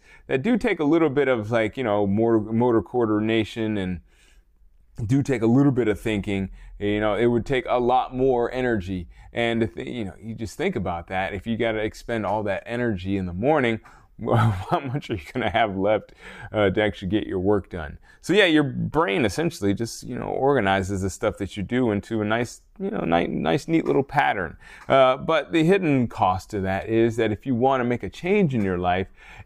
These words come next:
it's gonna take a lot of energy, not only, in, not only to suppress that pattern that you've created,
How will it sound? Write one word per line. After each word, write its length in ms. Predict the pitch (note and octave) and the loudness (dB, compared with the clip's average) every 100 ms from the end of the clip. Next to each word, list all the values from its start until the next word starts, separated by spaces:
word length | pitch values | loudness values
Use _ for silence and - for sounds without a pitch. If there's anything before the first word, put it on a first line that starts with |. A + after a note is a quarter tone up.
| - | -2
it's 160 | E3+ E3+ | 0 0
gonna 220 | D#3+ D3 | 0 0
take 280 | - D3+ - | 0 -2 -2
a 120 | D3+ | -2
lot 420 | D3 C3+ D3 D#3 D#3+ | 0 2 2 2 -2
of 80 | |
energy, 560 | - E3+ E3 C3+ A2 F2+ | -2 -2 0 -2 -2 -2
not 260 | F#2+ B2 A2+ | 0 0 0
only, 380 | B2+ B2 A#2 | -2 -2 -4
in, 260 | B2 B2 - | -6 -6 -8
not 240 | B2 C3 - | -2 -2 0
only 220 | B2+ A2+ | 0 0
to 80 | G#2 | -2
suppress 600 | - - - G#2+ A2 - | -8 -12 -2 -2 -2 -4
that 260 | A#2 - | -6 -6
pattern 460 | - G2+ G#2+ A2 G2+ | -6 -2 -2 -4 -6
that 200 | F#2 - | -10 -8
you've 160 | G2+ | -10
created, 560 | E2+ - A2 C#3 A2+ | -10 -4 0 2 2